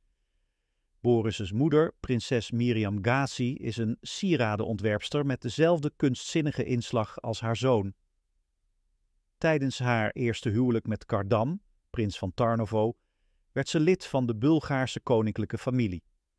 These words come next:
In tweeduizend acht hadden Miriam en haar echtgenoot een ernstig auto-ongeluk.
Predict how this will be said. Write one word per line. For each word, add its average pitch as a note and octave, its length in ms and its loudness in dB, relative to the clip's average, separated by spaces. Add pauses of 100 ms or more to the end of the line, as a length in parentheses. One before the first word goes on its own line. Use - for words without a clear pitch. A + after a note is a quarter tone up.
(640)
In D3 140 -6
tweeduizend B2 640 2
acht - 340 -2
hadden A2+ 300 -2
Miriam A#2 440 2
en G#2+ 100 -2
haar G#2 160 -2
echtgenoot A2 640 -2
een C3 260 -2
ernstig A#2+ 600 -4
auto-ongeluk. G2+ 880 -2